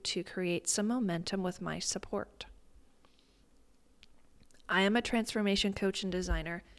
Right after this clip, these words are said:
and I can help you start an inner shift that will end in lasting change and release of pain. I can also take your space and make it a reflection of the beautiful you that you are, want to be. And so all the coaching clients that work with me privately actually get a little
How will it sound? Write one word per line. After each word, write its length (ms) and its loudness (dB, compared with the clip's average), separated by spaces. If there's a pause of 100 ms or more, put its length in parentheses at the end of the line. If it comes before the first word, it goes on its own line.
(500)
and 160 0
I 160 8
can 200 -4
help 220 -6
you 120 2
start 500 4
an 140 -6
inner 220 -6
shift 500 -2 (360)
that 100 4
will 280 6
end 300 4
in 140 2
lasting 440 0
change 400 -6
and 140 -8
release 640 -4
of 240 -6
pain. 540 -10 (2000)
I 80 0
can 160 -4
also 360 4
take 260 0
your 100 -4
space 500 -4
and 140 -2
make 200 -2
it 100 -4
a 60 0
reflection 640 -4 (640)
of 140 0
the 80 6
beautiful 440 6
you 220 6
that 160 0
you 180 0
are, 320 2
want 260 -6
to 100 -6
be. 340 -10
And 140 -4
so 240 -2
all 380 2
the 160 -4
coaching 380 -4
clients 320 -2
that 100 -2
work 140 -2
with 200 -6
me 100 -6
privately 720 2
actually 360 -4
get 200 -6
a 80 -2
little 400 -4